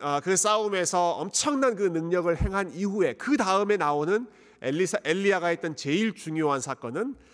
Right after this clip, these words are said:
사람을 발굴하고 사람을 세우고 그리고 함께 하나님 일을, 아, 이루어 나갈 그러한 동역자들을,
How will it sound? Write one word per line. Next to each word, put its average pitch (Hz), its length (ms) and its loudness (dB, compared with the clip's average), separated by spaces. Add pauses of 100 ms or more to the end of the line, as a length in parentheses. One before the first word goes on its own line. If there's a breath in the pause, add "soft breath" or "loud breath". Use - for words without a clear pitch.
(140 soft breath)
사람을 202 760 2
발굴하고 135 520 -2
사람을 160 440 0
세우고 202 600 2 (220 loud breath)
그리고 135 240 -4
함께 285 520 -2
하나님 180 420 -2
일을, 147 420 -2 (240 soft breath)
아, 110 360 -6
이루어 170 320 2
나갈 135 320 0
그러한 123 320 -6
동역자들을, 127 840 -6